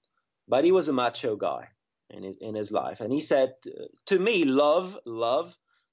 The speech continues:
is like water in my hand. It flows, it flows away. It's something, uh,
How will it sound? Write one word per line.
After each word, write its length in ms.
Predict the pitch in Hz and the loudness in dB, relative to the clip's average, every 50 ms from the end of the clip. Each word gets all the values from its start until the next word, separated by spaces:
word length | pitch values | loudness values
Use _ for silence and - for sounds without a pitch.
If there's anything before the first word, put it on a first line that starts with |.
| _ _ _ - | _ _ _ -10
is 220 | - 139 143 127 131 | -8 -8 -6 -2 -2
like 260 | 143 139 143 143 - | -2 -2 -2 -4 -10
water 800 | 131 117 127 160 185 190 190 185 185 - 127 113 113 117 131 - _ _ - | -14 -8 -2 0 0 0 0 -2 -4 -4 -4 -2 -2 -2 -4 -8 _ _ -14
in 220 | - 120 117 117 | -12 -10 -10 -6
my 240 | 117 113 113 117 123 | -4 -2 0 0 -2
hand. 480 | 120 123 123 104 92 80 69 - - - - _ _ _ _ _ _ _ _ _ _ - _ _ - | -2 -2 -2 -2 -2 -4 -6 -12 -16 -20 -20 _ _ _ _ _ _ _ _ _ _ -20 _ _ -6
It 200 | 120 135 135 - | -4 -4 -4 -6
flows, 420 | - - 147 135 120 127 135 120 | -6 -2 0 2 4 2 2 2
it 260 | 131 139 - - - - | -2 -4 -4 -4 -10 -8
flows 380 | - - 117 104 110 117 113 | -6 -2 0 0 0 2 2
away. 440 | 139 151 165 147 113 90 85 - _ _ _ _ - | 2 2 4 4 4 2 0 -4 _ _ _ _ -6
It's 200 | 127 127 - - | -6 -6 -4 -2
something, 680 | - 160 165 160 - 165 135 120 117 113 113 117 - - - | -2 -2 -2 -2 -2 0 0 0 0 -4 -6 -8 -12 -14 -8
uh, 400 | - 123 123 123 123 120 120 107 | -4 -2 0 2 2 2 0 -2